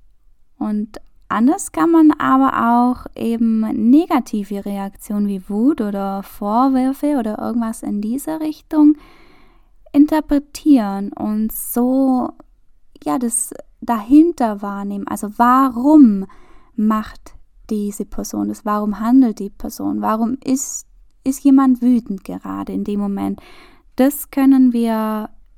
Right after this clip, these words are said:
ja, einfach uns vorstellen und uns hineinversetzen und haben in solchen Situationen auch mehr Verständnis dafür. Ja, die bewusste Wahrnehmung von subtilen Reizen und Feinheiten.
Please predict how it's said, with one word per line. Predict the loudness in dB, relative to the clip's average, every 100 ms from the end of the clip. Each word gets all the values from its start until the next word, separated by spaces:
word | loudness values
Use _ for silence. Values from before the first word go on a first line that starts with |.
| _
ja, | -8 -6 -4
einfach | -6 -6 -4 -6 -8
uns | -8 -6 -6
vorstellen | -6 -4 -4 -6 -4 -2 -2 -2 -2 -4
und | -6 -4 -4 -4 -10 -10
uns | -8 -8 -6
hineinversetzen | -4 -2 -2 -4 -6 -4 -6 -4 -2 -2
und | -2
haben | -2 0 0 -2 -12 _ -18 -6
in | 0
solchen | 2 2 0
Situationen | -2 -2 -4 -4 -4 0 2 0
auch | -4 -8 -6
mehr | -4 -2 -2 -4
Verständnis | -6 -12 -10 -10 -8 -12 -12
dafür. | -16 -16 -14 -12 -14 _ _ _ _ _ _ -20 -20 _ _ _ _ _ _ _ _ _ _ _ _ _ _ _ _ _ _ _ _ _ _ _ _
Ja, | -4
die | -2
bewusste | 0 0 -2 -4 -2 -2 -4 -6 -4
Wahrnehmung | -2 -2 0 4 6 8 8 8 6 4
von | -2 -8
subtilen | -8 -14 -8 -4 0 -2
Reizen | -4 -6 -4 -4 -2 -2
und | 0 -2
Feinheiten. | -6 -6 -4 -6 -8 -8 -10 -8 -6 -6 -8